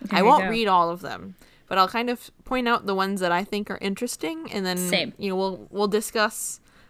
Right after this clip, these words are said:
Speaker 2: we'll, we'll discuss and share our thoughts because obviously, like, we might not agree or we might completely agree, uh, stuff like that. So, number one, this one I found super relatable for both of us,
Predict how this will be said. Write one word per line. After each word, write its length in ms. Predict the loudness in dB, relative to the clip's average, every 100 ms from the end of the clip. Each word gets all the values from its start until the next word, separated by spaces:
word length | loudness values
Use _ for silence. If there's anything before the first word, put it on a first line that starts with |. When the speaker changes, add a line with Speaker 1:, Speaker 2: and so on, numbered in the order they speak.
| _
Speaker 2:
we'll, 160 | 0 4
we'll 160 | 6
discuss 460 | 6 2 0 -2 -2
and 140 | -4
share 180 | 0 2
our 120 | 4 2
thoughts 420 | 4 2 2 -12
because 280 | -8 -2 4
obviously, 560 | 4 4 0 0 2
like, 160 | 2 0
we 80 | -4
might 220 | -4 -4
not 240 | -2 0
agree 340 | 0 -2 -4 -2
or 40 |
we 100 | -2
might 240 | -4 -8 -14
completely 480 | -8 -6 -4 -4
agree, 420 | -4 -4 -4 -2 -4 _ _ _ _ _ -20 _ _ -6
uh, 380 | -2 -2 -4 -8 _
stuff 200 | -8 -6
like 120 | -6
that. 160 | -8 -14 _ _ -2
So, 280 | 0 0 -2 _ _ _ _ _ _ _ -18 -18 _ _ _ _ _ _ _ _ -2
number 200 | 4 4
one, 320 | 4 0 -10 _ _ -20 -4
this 160 | 0 2
one 160 | 4 4
I 160 | 4
found 360 | 0 0 -2 -4
super 340 | -4 -4 -2
relatable 480 | 0 0 -2 -2 -4
for 140 | -6
both 260 | 0 0 2
of 120 | 0
us, 420 | 0 0 -4 -8